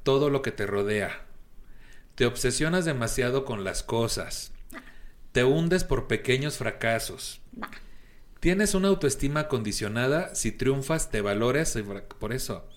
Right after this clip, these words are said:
Speaker 1: si triunfas, te valoras. Si fracasas, te desprecias.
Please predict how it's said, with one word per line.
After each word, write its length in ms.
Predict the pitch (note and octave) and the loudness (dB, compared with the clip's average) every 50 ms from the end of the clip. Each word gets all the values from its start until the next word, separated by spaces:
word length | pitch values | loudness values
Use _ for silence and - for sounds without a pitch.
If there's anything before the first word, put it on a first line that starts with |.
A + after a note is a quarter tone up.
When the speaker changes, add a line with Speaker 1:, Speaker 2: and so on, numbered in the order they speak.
| - - - - - - | -18 -18 -18 -18 -14 -6
Speaker 1:
si 180 | - - A#2 | -2 -2 0
triunfas, 600 | A#2 - D3 F3+ G3+ G3+ A#3 A#3+ B3 A#3+ - - - - | 2 4 6 6 6 6 4 2 2 2 -2 -4 -8 -2
te 100 | - A#2+ | 0 2
valoras. 480 | A2 A2+ A2+ A2+ B2 C3 B2+ B2 A#2+ - - | 4 4 4 6 6 6 4 4 2 -2 -4
Si 160 | - - B2 A2 | -2 -2 -2 0
fracasas, 560 | G#2+ G#2+ A2 - B2 B2 - - C3+ C3+ - | 0 0 0 0 0 0 0 0 -2 -2 -2
te 140 | - A2 G2+ | -2 -2 0
desprecias. 1000 | G2 F2+ - - - G#2+ A2 G#2+ - - F#2 - - - - - - - - | 0 0 -2 0 -2 -2 -2 -2 -4 -6 -8 -10 -10 -10 -8 -8 -10 -12 -14